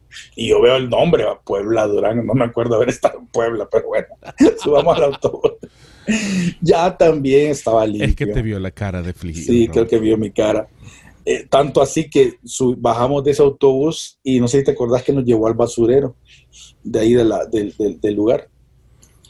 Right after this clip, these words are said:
Speaker 1: A preguntarle a los, a los, creo que le llaman, le llaman pepenadores que andan ahí buscando entre la basura. Eh, les,
Speaker 2: Ajá.
Speaker 1: les dice, les dice, "Miren, muchachos", o bueno, él dijo, "Miren, chavos, andamos buscando este y este maleta con estas características.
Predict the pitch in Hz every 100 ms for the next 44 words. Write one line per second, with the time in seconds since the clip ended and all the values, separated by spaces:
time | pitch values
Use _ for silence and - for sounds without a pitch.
0 | _ _ _ - - - 143 139 131 139
1 | 143 156 160 156 143 139 120 - - 123
2 | 123 120 117 - 147 147 147 165 139 131
3 | 120 139 151 143 139 135 117 113 165 147
4 | - 127 135 123 135 120 - 120 120 117
5 | 107 98 - 156 135 113 - _ - 117
6 | 117 120 135 98 127 120 113 143 - 147
7 | 139 - 139 120 135 139 151 151 156 151
8 | 147 147 147 160 - - _ _ _ _
9 | - 90 - 123 127 139 131 135 135 123
10 | 143 143 123 120 127 131 - 131 135 135
11 | 139 - _ _ _ _ 135 147 - 143
12 | 139 160 139 127 135 147 131 127 127 123
13 | 110 - 113 - - 110 104 -